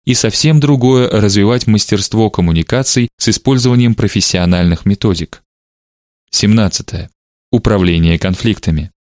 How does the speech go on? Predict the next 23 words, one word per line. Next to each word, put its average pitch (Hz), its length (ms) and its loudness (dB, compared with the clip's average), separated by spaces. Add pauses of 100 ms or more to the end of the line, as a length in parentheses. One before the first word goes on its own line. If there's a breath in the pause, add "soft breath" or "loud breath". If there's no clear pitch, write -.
(440)
Без 117 180 2
конфликтов 143 580 0
не 123 120 4
обходится 120 540 0
ни 98 120 4
одна 87 300 0
деятельность. - 800 -4 (180)
Конфликты 101 500 0
могут 92 320 2
носить 95 340 -2
как - 220 -6
позитивный, 123 720 0
так 127 300 -4
и - 20 2
негативный 107 580 2
характер. 95 600 -4 (320)
И 110 100 0
теми, 104 380 2
и 101 200 -2
другими 92 680 2
нужно 127 380 2
уметь 120 280 2
управлять, 95 640 -2